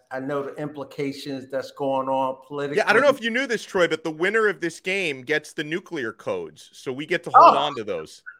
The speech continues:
Speaker 1: <laughs>
Speaker 2: That
Speaker 1: Ah,
Speaker 2: was the
Speaker 1: ah.
Speaker 2: stipulation heading in.
Speaker 1: That's good that we have it, all right? That's good
Speaker 2: <laughs>
Speaker 1: that we have it.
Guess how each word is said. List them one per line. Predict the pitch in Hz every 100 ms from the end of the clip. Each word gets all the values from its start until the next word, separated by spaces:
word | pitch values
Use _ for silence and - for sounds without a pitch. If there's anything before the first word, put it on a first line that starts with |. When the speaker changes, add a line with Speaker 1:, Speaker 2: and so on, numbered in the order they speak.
| -
Speaker 1:
<laughs> | - - -
Speaker 2:
That | 226 - - 190 165
Speaker 1:
Ah, | 220 -
Speaker 2:
was | 220 -
the | 196
Speaker 1:
ah. |
Speaker 2:
stipulation | - 214 226 208 190 190 151
heading | 127 127 120
in. | 117 98 - _ _ _
Speaker 1:
That's | - - -
good | 247 240 233
that | 185
we | 185 185
have | 175 208 160
it, | - - -
all | 156
right? | 170 196 -
That's | 156 170 233
good | 226 208
Speaker 2:
<laughs> | 202
Speaker 1:
that | 165
we | 160 156
have | 180 156
it. | 127